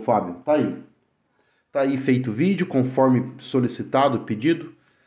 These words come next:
Espero que tenha atendido, espero que,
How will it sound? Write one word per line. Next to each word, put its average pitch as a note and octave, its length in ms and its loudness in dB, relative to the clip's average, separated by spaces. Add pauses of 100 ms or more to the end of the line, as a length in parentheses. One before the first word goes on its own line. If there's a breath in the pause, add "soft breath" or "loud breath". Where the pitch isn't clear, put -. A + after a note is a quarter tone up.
(240 soft breath)
Espero D3+ 460 0
que C3+ 120 -8
tenha C3+ 240 2
atendido, B2+ 540 0
espero C#3+ 500 0
que, A#2+ 200 -8